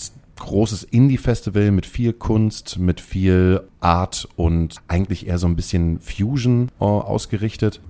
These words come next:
Und das wurde dann irgendwie, das hat sich dann entwickelt. Es hat sich dann entwickelt zu großen Bühnen, großen Acts und, äh, geführt fünfzehntausend Leuten, die da alle hintingeln, äh,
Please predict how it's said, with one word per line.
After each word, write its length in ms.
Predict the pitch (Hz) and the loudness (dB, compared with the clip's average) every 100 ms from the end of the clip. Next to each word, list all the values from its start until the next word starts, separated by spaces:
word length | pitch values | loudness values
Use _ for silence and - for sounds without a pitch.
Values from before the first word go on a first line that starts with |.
| - | -2
Und 320 | 85 82 - | 0 0 -2
das 320 | 85 - 87 | -4 -4 -4
wurde 260 | 82 87 82 | 0 2 0
dann 380 | 82 85 80 - | 0 0 -2 -4
irgendwie, 340 | 85 82 78 80 | -6 -6 -6 -6
das 160 | 87 | -4
hat 100 | 110 | -2
sich 140 | - 90 | -2 0
dann 140 | 104 | 0
entwickelt. 640 | - 87 104 87 80 - - - - - - | 0 0 0 2 -2 -4 -16 -18 -20 -8 -4
Es 140 | 80 | 0
hat 120 | 107 | 0
sich 80 | 104 | 0
dann 140 | 107 | 0
entwickelt 400 | 110 98 110 107 | 0 0 0 0
zu 160 | - 98 | 0 -2
großen 420 | 87 104 107 101 | 2 2 2 2
Bühnen, 440 | 92 110 117 117 123 - - | 4 4 4 2 -4 -14 0
großen 340 | 95 104 98 | 2 2 2
Acts 480 | - 98 - - - | 2 0 -2 -12 -8
und, 560 | - 90 92 87 - | 0 4 6 4 2
äh, 260 | 92 85 85 | 0 2 2
geführt 400 | 78 85 92 92 | -2 -4 -2 -4
fünfzehntausend 640 | - 90 - 85 85 85 | -4 -4 -4 -2 0 0
Leuten, 320 | 82 85 82 78 | 0 -2 -2 -4
die 60 | |
da 140 | 80 76 | -4 -4
alle 160 | 78 | -2
hintingeln, 480 | 82 82 - 80 76 - - - - - - | -2 -2 -2 -2 -4 -8 -18 -20 -20 -20 -8
äh, 140 | - | -2